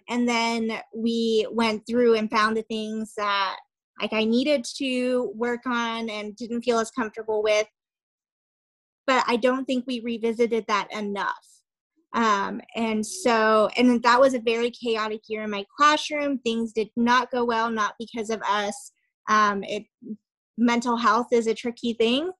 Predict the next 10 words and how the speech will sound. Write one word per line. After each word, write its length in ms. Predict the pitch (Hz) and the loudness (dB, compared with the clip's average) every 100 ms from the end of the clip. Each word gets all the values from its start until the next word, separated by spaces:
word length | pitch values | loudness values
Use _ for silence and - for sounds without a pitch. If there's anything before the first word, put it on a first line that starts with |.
| _ - - | _ -20 -2
um, 380 | 214 214 214 208 | 0 2 0 -2
when 160 | 220 220 | -2 -2
it 120 | - 226 | -4 0
comes 220 | 226 214 | 0 0
to 100 | 233 | 0
our 160 | 214 202 | 0 -2
kids. 520 | - 233 240 233 - - | 0 0 0 -2 -12 -10
And 420 | 214 208 208 220 | -4 -2 0 -2
so, 520 | - - 220 214 214 - _ _ _ _ _ _ _ - - | -2 0 4 4 2 -2 _ _ _ _ _ _ _ -16 -4
um, 400 | 240 220 208 190 | 0 0 -2 -6